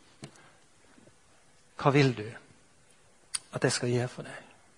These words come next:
Er det noe jeg kan gjøre for deg? Er det noe jeg kan være for deg? Er det noen steg jeg kan gå sammen med deg?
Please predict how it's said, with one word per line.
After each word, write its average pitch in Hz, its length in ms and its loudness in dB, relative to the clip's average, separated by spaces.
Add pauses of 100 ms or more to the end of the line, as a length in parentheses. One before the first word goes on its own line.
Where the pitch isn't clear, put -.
(1300)
Er 156 80 2
det - 20 0
noe 160 140 2
jeg 165 160 0
kan 147 160 0
gjøre 123 100 -2
for - 160 -12
deg? - 140 -16 (840)
Er - 80 6
det 151 80 6
noe 165 160 6
jeg 160 80 4
kan 147 160 4
være 143 320 10
for 123 140 -2
deg? 110 180 -4 (1040)
Er 160 100 10
det 170 60 10
noen 160 240 10
steg 160 480 10
jeg 151 120 6
kan 135 160 2
gå 135 120 2
sammen 135 400 2
med 127 120 0
deg? 110 280 -2